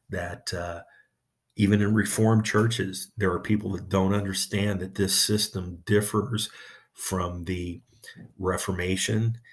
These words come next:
It differs from historical theology. Um, it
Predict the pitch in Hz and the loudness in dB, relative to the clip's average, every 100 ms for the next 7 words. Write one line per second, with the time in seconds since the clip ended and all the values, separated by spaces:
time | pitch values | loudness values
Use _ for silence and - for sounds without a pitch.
0 | _ - 90 - 98 92 101 95 - 90 | _ -10 -10 0 2 2 2 0 -2 -2
1 | 87 82 - - - 95 92 - 98 - | -4 -10 -6 -2 2 2 2 0 -4 -2
2 | 92 87 90 92 92 101 107 117 - - | -2 -2 -2 -2 -2 -2 -2 -4 -10 -20
3 | _ _ _ - 87 82 90 _ _ 104 | _ _ _ -10 -8 -8 -14 _ _ -4
4 | 90 - | -4 -6